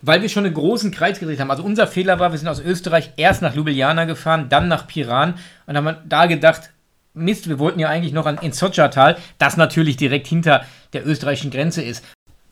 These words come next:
Wir hatten allerdings noch den Tipp erhalten, nach Bled zu fahren. Wunderschön gelegen, ganz, ganz toller See mit einem Schloss in der Mitte, also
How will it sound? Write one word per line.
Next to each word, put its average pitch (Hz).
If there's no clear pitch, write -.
Wir 131
hatten 180
allerdings 160
noch 160
den 135
Tipp 180
erhalten, 147
nach 131
Bled 123
zu 226
fahren. 220
Wunderschön 190
gelegen, 165
ganz, 180
ganz 180
toller 175
See 175
mit 156
einem 139
Schloss 196
in 180
der 175
Mitte, 170
also 139